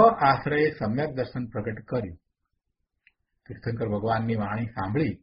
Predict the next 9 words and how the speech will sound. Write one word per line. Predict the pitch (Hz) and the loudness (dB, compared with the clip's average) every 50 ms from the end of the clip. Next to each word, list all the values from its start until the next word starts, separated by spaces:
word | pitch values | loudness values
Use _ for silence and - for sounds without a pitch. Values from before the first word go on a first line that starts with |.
| _ _ _ _ _ _ _ _ | _ _ _ _ _ _ _ _
અને | - 147 147 | -10 -10 -10
કોઈ | 143 - - - 143 156 170 147 | -10 -12 -8 -4 -2 0 0 0
જીવે | 110 113 117 123 139 131 104 104 104 - _ _ _ _ _ _ _ _ _ _ _ _ _ _ _ _ _ _ _ _ _ _ _ _ _ _ _ _ - - - | -2 -2 -2 0 0 0 0 -2 -4 -8 _ _ _ _ _ _ _ _ _ _ _ _ _ _ _ _ _ _ _ _ _ _ _ _ _ _ _ _ -16 -6 -2
સ્વરૂપના | 123 139 180 190 - 208 160 | 0 2 2 2 2 2 4
આશ્રયે | 131 117 107 - - 107 98 90 87 - - _ _ _ _ _ _ _ _ _ _ _ - | 4 4 4 2 -2 -4 -4 -4 -6 -10 -16 _ _ _ _ _ _ _ _ _ _ _ -4
સમ્યક | 117 113 139 185 202 170 139 | -2 0 2 2 2 0 0
દર્શન | 131 - - 131 120 107 | -2 -2 -2 -4 -4 -4
પ્રગટ | 113 104 107 113 104 - | -4 -4 -4 -4 -6 -4
કર્યું. | - 127 110 92 87 | -2 -2 -2 -2 -4